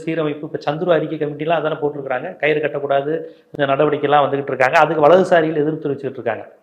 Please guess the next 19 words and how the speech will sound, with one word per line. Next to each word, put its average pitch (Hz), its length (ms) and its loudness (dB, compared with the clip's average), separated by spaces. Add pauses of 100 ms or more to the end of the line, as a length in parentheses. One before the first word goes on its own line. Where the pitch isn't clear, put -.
(380)
இப்ப 117 260 2
ரஞ்சித் 202 280 -2
வந்து 233 580 0 (100)
அந்த 139 280 -4
சாதி 202 380 6
கயிறு 185 260 2
கட்டுவதற்கு 165 480 -2
எதிர்ப்பு 170 300 0
தெரிவிக்கிற, 147 720 -2 (360)
அஹ், 127 480 -2
எ-, 117 260 0 (100)
கட்டக்கூடாதுன்னு 180 580 2
சொல்ற 156 180 2
சந்துரு 156 340 -2
அறிக்கைக்கு 156 880 -2
அண்ணாமலை 156 440 2
உட்பட 143 280 0
எதிர்ப்பு 139 340 -2
தெரிவிக்கிறாங்க, 98 420 -6